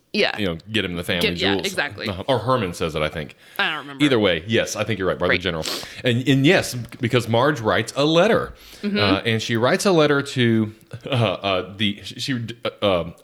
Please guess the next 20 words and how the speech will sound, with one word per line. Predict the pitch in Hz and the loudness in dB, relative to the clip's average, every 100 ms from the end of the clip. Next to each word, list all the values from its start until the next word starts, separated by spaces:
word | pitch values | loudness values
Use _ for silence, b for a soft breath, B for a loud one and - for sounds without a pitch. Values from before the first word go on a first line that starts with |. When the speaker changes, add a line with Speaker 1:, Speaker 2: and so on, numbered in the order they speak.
| _ | _
Speaker 2:
addresses | 139 110 170 180 123 | 0 4 2 0 -6
it, | 82 - B B B B 110 | -8 -8 B B B B -4
"Dear | 107 214 285 | 2 4 2
purveyors | 285 247 165 107 98 107 110 | 2 2 4 4 4 4 2
of | - 104 - | 2 0 0
senseless | - 165 170 170 170 | 0 0 0 0 0
violence." | 123 107 87 85 78 85 - 120 | 0 0 0 -2 -6 -8 -10 -12
Speaker 1:
<laughs> | B B B B B B - | B B B B B B -2
Speaker 2:
And | 123 | 0
so | 131 123 | 2 2
she | 151 | 0
sends | 135 185 196 | 0 0 2
one | 175 185 | 2 2
to | - | 2
Speaker 1:
Coming | 277 | 2
Speaker 2:
Cru-, | 285 285 | 2 0
Speaker 1:
in | |
hot. | - 202 - - | -2 -8 -12 -4
Speaker 2:
to | 160 | -2
Krusty, | 151 - 190 202 - 107 104 170 | 0 2 2 0 -2 0 0 -2